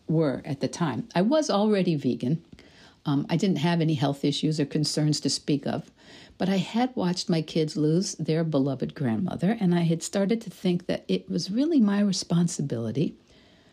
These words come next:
to my adult children, to my husband, to myself, that I bring a lot of the intentionality and focus that I had practiced in learning to make vegan choices,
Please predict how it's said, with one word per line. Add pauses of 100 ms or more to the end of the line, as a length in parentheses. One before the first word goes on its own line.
(220)
to
my
adult
children,
to
my
husband,
to
myself,
that
I
bring
a
lot (840)
of
the (260)
intentionality
and
focus
that
I
had
practiced (680)
in
learning
to
make
vegan
choices,